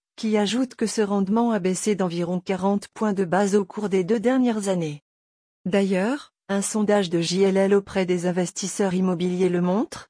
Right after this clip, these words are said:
après l'engouement de deux mille vingt et un, les propriétés logistiques sont jugées moins attrayantes aujourd'hui.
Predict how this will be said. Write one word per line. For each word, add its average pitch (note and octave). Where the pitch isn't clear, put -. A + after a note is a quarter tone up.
après G#3
l'engouement F#3+
de G3
deux F#3+
mille G#3
vingt F#3+
et E3+
un, A3
les G3+
propriétés G#3
logistiques F#3+
sont G3
jugées G3
moins A3
attrayantes A3
aujourd'hui. F3+